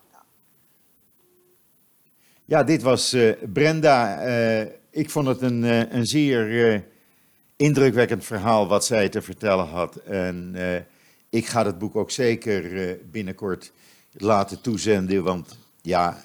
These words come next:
Speaker 2: ik, eh, ik laat het gewoon door iemand meenemen. Het boek heet Het Vergeten Volk. Ja, dat brengt mij toch weer bij het einde van deze lange podcast.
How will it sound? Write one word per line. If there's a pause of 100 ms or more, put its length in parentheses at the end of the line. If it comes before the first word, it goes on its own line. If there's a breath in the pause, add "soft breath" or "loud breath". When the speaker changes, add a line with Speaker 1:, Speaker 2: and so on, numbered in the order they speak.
Speaker 2:
ik,
eh, (100)
ik
laat
het
gewoon
door
iemand
meenemen. (300 soft breath)
Het
boek
heet
Het
Vergeten
Volk. (580 soft breath)
Ja,
dat
brengt
mij
toch
weer
bij
het
einde
van
deze (140)
lange
podcast.